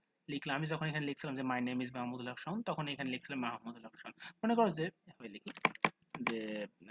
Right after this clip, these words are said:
ভ্যারিয়েবল লিখবো একটা, যে নাম্বার, নাম্বার। আচ্ছা, আমরা লিখি এজ, তাহলে সহজ বোঝা যাবে, এজ। এজ মনে করো আমার এজ এখন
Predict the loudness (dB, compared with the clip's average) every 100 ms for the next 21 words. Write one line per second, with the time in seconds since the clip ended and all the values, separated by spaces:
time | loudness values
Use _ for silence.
0 | 4 6 6 4 -2 -6 -8 -8 -8 -2
1 | 2 2 2 0 -2 -4 -4 -8 -8 -10
2 | -14 -14 -18 -12 -6 -4 -6 -10 -18 _
3 | _ _ _ _ _ _ _ -6 -2 2
4 | 2 0 -4 -4 0 0 0 -2 2 2
5 | 0 -8 -6 -4 -4 -6 -10 -10 -14 -16
6 | _ _ _ _ 0 0 -6 -2 2 6
7 | 6 6 6 6 4 2 -2 -4